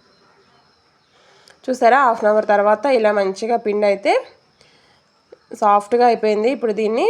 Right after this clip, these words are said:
ఇంకొకసారి కలిపేసుకొని ఒక రెండు నిమిషాల పాటు కలపండి. పరోటా పిండి ఎంత కలిపితే అంత బాగా వస్తాయండి పరోటాలు. ఇలా కలుపుకున్నాక మనకి ఎంత సైజు అయితే ఉండలు కావాలో అలా చేసుకొని అన్నీ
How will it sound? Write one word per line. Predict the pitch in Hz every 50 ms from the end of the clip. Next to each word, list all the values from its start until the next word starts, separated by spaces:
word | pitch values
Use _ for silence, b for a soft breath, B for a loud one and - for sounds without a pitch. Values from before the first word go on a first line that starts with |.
| 494 381
ఇంకొకసారి | 262 - 214 196 196 - 233 226 - 226 214 220 247 247
కలిపేసుకొని | 226 208 202 208 220 214 214 214 - 208 202 233 285 285
ఒక | - - 214 202
రెండు | 196 208 208 196
నిమిషాల | 190 190 190 - 220 220 214 214
పాటు | 214 202 220 226 220
కలపండి. | 202 185 185 - 196 190 202 254 277 -
పరోటా | 214 190 196 214 208 247 240 233
పిండి | 262 247 226 220 - - 214 202
ఎంత | 208 214 240 233
కలిపితే | 233 214 214 208 - 262 - -
అంత | 214 220 208 214 196 196
బాగా | 190 196 202 214
వస్తాయండి | 214 214 - 208 202 196 196 190 196 196
పరోటాలు. | 196 190 185 190 185 190 185 180 277 392 523 508 B B B B B B B B B B B B B B B B B _ _ _ _ _ _ - 262
ఇలా | 262 254 254 254
కలుపుకున్నాక | 233 214 208 - - 254 247 247 247 233 226 - 381 466 453
మనకి | 370 285 254 - 220
ఎంత | 220 214 220 240 247
సైజు | 226 220 226 214 226 220
అయితే | 214 220 220 214 208
ఉండలు | 208 208 208 208 208 208
కావాలో | 202 202 202 202 247 277 -
అలా | - 220 214 208 214
చేసుకొని | 202 202 202 - - 214 240 311 302 233
అన్నీ | 214 214 240